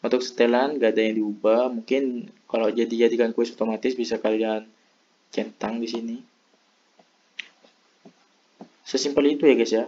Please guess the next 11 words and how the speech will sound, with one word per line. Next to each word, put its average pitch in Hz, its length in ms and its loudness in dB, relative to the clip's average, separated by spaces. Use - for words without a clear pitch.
Mudah 123 240 0
banget. 113 240 0
Untuk 127 240 -2
perhatiin 131 320 0
jauhnya, 139 480 0
tinggal 135 240 -2
kalian 151 240 0
klik 160 160 -6
di 143 80 -2
sini, 160 240 -2
guys. 120 320 -4